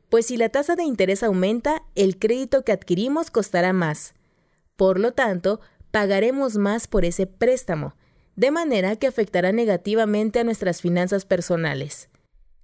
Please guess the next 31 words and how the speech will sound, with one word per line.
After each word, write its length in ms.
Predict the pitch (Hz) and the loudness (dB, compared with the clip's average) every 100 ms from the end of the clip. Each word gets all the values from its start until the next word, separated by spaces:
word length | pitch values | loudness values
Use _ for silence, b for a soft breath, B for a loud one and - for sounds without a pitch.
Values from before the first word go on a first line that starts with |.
| _ - | _ 0
Pero, 320 | 185 180 180 | 2 2 0
¿qué 160 | 285 | -4
pasa 400 | 302 220 220 262 | -2 -4 -2 -2
si 140 | 233 202 | -2 0
la 160 | 175 | 0
tasa 360 | 165 165 165 214 | 0 -2 0 0
baja? 440 | 226 190 226 302 _ _ _ _ - - | 0 -2 -2 -6 _ _ _ _ -20 -2
En 120 | 226 | 2
ese 220 | 214 269 | 2 0
caso, 240 | 262 214 247 | 0 0 0
el 120 | 247 | 0
crédito 420 | 214 202 214 262 | 2 2 2 0
que 100 | 247 | 0
solicitemos 800 | 208 190 180 175 170 220 269 302 | 0 0 0 -2 0 2 2 -2
costará 400 | - 202 180 185 | -4 -2 0 2
menos, 560 | 196 190 175 151 - - _ _ _ _ | 2 2 0 -2 -8 -10 _ _ _ _
y 180 | 202 190 | -4 0
por 260 | - 180 | 2 2
lo 100 | 196 | 2
tanto, 480 | 214 214 190 202 233 - - | 2 0 2 0 -2 -4 -2
pagaremos 540 | 202 196 233 294 277 | 2 2 2 0 0
menos 340 | 240 240 277 | 0 0 0
al 120 | 294 233 | -2 0
final 360 | 190 175 175 | 0 0 2
del 180 | 185 220 | 0 0
plazo 480 | 262 233 185 208 - - | 0 0 0 -2 -4 -2
al 240 | 185 180 | 0 0
que 100 | 175 | 0
lo 120 | 170 | 0
solicitamos 680 | - 175 165 165 156 156 170 | 0 0 0 -2 -4 -2 -4
pagar, 420 | - 196 220 240 | -2 0 0 -2